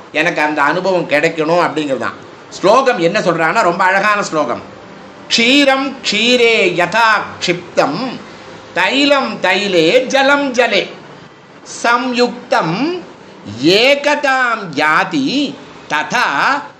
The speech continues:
ஆத்மனி ஆத்மவித் முனிஹி." முதல்ல சொன்ன மாதிரி ஞானிக்கு எப்படி கிடைக்கிறதோ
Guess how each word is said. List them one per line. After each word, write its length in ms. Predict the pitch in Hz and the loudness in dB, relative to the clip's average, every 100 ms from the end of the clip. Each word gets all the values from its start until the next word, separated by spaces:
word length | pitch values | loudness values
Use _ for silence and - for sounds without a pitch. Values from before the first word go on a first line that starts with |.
| - | -2
ஆத்மனி 1200 | 143 185 262 285 - - 170 170 170 233 165 226 196 - - | 2 4 4 2 -4 -12 -4 -2 2 2 2 0 -6 -10 0
ஆத்மவித் 880 | 180 262 294 - - 180 160 175 - - 139 | 4 4 2 -2 -4 -2 0 -2 -4 -10 -2
முனிஹி." 1000 | 151 165 156 139 127 143 180 170 135 101 98 - - - - | 2 4 4 2 2 2 2 0 -2 -4 -12 -20 -20 -14 -2
முதல்ல 240 | 147 180 | 0 2
சொன்ன 240 | 151 151 151 | 2 0 0
மாதிரி 300 | 139 117 127 | -2 -2 2
ஞானிக்கு 580 | 156 185 208 190 254 | 4 4 2 -4 -2
எப்படி 300 | 240 170 196 | 0 0 0
கிடைக்கிறதோ 760 | 170 165 160 143 143 208 165 | 0 0 0 0 2 4 4